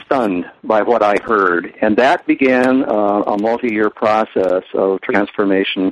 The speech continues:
for me. And I think that was the stepping stone to go from what was good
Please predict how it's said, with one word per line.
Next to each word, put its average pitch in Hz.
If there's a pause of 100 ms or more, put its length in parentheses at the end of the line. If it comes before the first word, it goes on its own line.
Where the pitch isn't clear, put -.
for 95
me. 92 (380)
And 113
I 127
think 139
that -
was 117
the 104 (100)
stepping 120
stone 101
to 104
go 110
from 98
what 113
was 98
good -